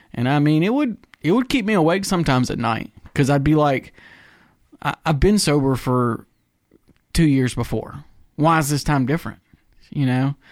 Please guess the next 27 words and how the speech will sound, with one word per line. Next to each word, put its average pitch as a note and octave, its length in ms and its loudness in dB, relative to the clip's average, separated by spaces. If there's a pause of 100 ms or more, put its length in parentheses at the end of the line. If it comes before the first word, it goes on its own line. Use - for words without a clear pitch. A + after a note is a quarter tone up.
(320)
Even E3+ 260 2
though D#3+ 160 2
it D3+ 140 -2
was C#3+ 340 2
definitely C3+ 500 0
different, B2+ 560 0
my B2 140 0
mom C#3 360 2
would B2+ 140 0
just, B2+ 560 -4 (160)
you C#3 120 -6
know, A#2 140 -2 (180)
kinda C#3 200 -2
play B2 160 0
tricks D#3+ 380 -4
on A#2 160 -2
me, B2 220 -2
and A2+ 120 -2
I A#2 80 -4
would A#2 240 -4
get A#2+ 220 -6
lost A#2+ 500 -4
in A#2 460 -4 (1040)
thinking A#2+ 280 0
about A2 280 -2
that. B2 440 0
And, A2+ 480 -4